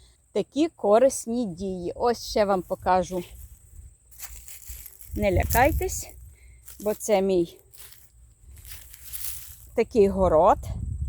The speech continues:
Бачите? Ось. Бачите, тикнула, була розсада, посадила, тут не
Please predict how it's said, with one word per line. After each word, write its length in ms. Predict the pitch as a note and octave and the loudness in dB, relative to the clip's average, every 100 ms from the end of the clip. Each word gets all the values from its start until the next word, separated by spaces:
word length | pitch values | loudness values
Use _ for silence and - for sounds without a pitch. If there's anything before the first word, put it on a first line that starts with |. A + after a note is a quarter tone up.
| - - - - | -8 -12 -14 -4
Бачите? 340 | C4 - - - - - | -4 -4 -12 -14 -14 -4
Ось. 280 | G#3 - - - - - - - - - - - | -4 -4 -14 -20 -20 -20 -20 -20 -20 -20 -18 -8
Бачите, 500 | A#3 D4 D#4+ D4+ B3+ - | 4 4 4 -2 -2 0
тикнула, 580 | F#4 G#4 G#4 G4 F#4+ G#4 A4+ A4+ | -2 -2 -2 0 2 0 0 -4
була 360 | B3+ D4+ D4 C#4 | 4 6 8 6
розсада, 760 | C4 - C#4 B3 B3+ C4 D#4+ G4+ - - - - - - - | 4 2 4 4 4 4 0 0 -6 -6 -8 -8 -10 -8 -2
посадила, 920 | C4 C4+ - A#3+ G3 A3 A3+ A#3 C#4+ G4 - - - - | 2 2 4 0 4 4 4 4 2 0 -6 -10 -6 -2
тут 200 | C#4+ A3+ | 0 0
не 300 | A#3 A3 B3 | -2 2 2